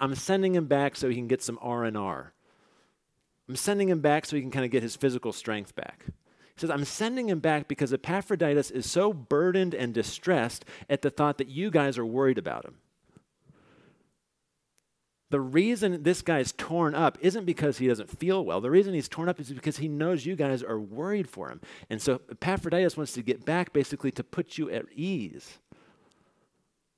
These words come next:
I gotta tell you, I am not like Epaphroditus. <laughs> I'd be saying, like, I, I wanna get out of Rome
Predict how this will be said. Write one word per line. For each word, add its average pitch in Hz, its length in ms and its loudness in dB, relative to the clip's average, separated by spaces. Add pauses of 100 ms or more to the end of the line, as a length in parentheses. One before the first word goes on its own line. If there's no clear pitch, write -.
(140)
I 214 80 -4
gotta 208 180 2
tell 165 160 0
you, 131 120 4 (100)
I 220 140 0
am 131 180 0
not 143 200 2
like 113 160 -2
Epaphroditus. 95 920 -6 (580)
<laughs> - 560 -20
I'd 170 220 -4
be 156 100 2
saying, 120 220 -2
like, 101 240 -4
I, 202 80 2
I 226 140 -2
wanna 214 200 4
get 127 160 6
out 120 120 4
of 107 120 0
Rome 127 460 0